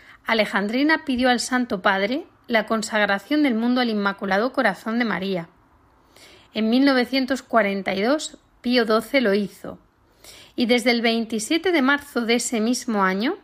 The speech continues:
Alejandrina se alimentó solo de la Eucaristía. Falleció el día trece de octubre de mil novecientos cincuenta y cinco,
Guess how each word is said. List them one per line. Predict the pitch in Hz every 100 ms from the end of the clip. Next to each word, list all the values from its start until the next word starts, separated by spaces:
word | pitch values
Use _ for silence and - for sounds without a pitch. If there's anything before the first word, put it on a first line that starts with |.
| _ _ _ - - - -
Alejandrina | 240 226 220 226 214 226 277 302
se | -
alimentó | 247 226 208 202 202 269 285
solo | - - 226 220 226 254 _ _ -
de | 202 262 277
la | 262 262
Eucaristía. | 254 240 - 226 226 220 - - 226 202 175 180 _ _ _ _ _ _ _ _ _ _ _ _ _ _ _ _ _ _ _ - - - _
Falleció | - - 247 233 226 - 285
el | 285 247
día | 214 269 285 294 -
trece | 233 247 - 240
de | 196
octubre | 190 - - 285 285 269
de | 214
mil | 233 254
novecientos | 233 202 - 240 247 240 -
cincuenta | - 240 220 220 277 262 202
y | 196
cinco, | - 262 247 233 185 185